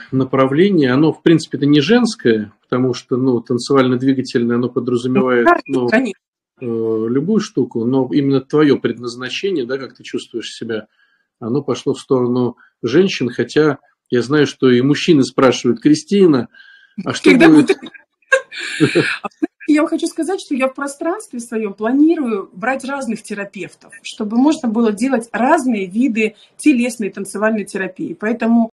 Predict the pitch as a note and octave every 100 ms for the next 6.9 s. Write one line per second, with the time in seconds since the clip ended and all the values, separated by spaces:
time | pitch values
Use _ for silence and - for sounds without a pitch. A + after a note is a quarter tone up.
0 | _ G3 B3+ B3 B3 A#3 - A3+ G3+ A#3
1 | G#3+ - F#3+ F#3+ F#3 E3+ F3 G3+ G3 -
2 | E3+ - G3+ - F3 A3+ A3+ E3 - -
3 | A#3+ F#3+ G#3 A#3 C#4 C4+ A3+ - C#4+ A#3+
4 | - G#3 G3+ A#3+ F4 D#4 G3 - - -
5 | - G3+ A#3+ A#3+ - - - G3+ G3 G3
6 | - A3 - B3+ C4 G3 F3+ F3